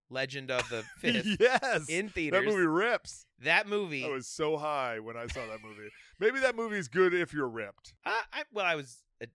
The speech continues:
Speaker 1: I was not high.
Speaker 2: Oh, and you liked
Speaker 1: I,
Speaker 2: it.
Speaker 1: I had a good time.
Speaker 2: Oh, well, then,
Speaker 1: I
Speaker 2: yeah,
Speaker 1: was, I
Speaker 2: mystery
Speaker 1: was,
Speaker 2: solved.
Speaker 1: but in the middle of the movie,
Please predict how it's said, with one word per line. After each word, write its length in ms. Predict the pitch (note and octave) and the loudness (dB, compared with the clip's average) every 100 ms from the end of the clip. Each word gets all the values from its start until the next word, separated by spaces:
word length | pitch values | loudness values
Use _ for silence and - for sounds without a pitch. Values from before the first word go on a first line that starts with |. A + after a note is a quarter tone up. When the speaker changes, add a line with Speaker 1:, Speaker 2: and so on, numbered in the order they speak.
| - | -8
Speaker 1:
I 100 | A#2 | -6
was 240 | A#2 A2+ B2+ | -6 -8 -8
not 200 | C3+ - | -8 -10
high. 240 | G2 - _ _ - | -20 -20 _ _ -16
Speaker 2:
Oh, 160 | F3+ A#2 | -14 -12
and 100 | A2 | -8
you 80 | A#2+ | -4
liked 220 | C3+ - | -4 -4
Speaker 1:
I, 20 | |
Speaker 2:
it. 40 | G2+ | -6
Speaker 1:
I 40 | |
had 100 | A2+ | -6
a 40 | A2 | -6
good 220 | D#3+ B2 | -10 -8
time. 380 | A#2 G2 F#2 - | -10 -10 -12 -12
Speaker 2:
Oh, 180 | C#4 C4+ | -6 -6
well, 100 | B2 | -6
then, 240 | C#3 D#3+ B2+ G2+ - | -10 -12 -16 _ -10
Speaker 1:
I 60 | B2+ | -8
Speaker 2:
yeah, 80 | B2 A#2+ | -8 -10
Speaker 1:
was, 80 | C3+ | -8
I 100 | C#3+ | -4
Speaker 2:
mystery 220 | C#3 B2+ | -4 -2
Speaker 1:
was, 100 | C#3+ | -4
Speaker 2:
solved. 260 | F3+ G3 B2+ | -4 -6 -2
Speaker 1:
but 140 | F3+ E3+ | -2 -2
in 80 | C3 | -6
the 80 | C3+ | -6
middle 420 | E3 A3 C#4 C4+ | -6 -8 -6 -4
of 80 | B3+ | -4
the 60 | |
movie, 400 | G#3+ F3+ A2+ G2 | -4 -4 -4 -12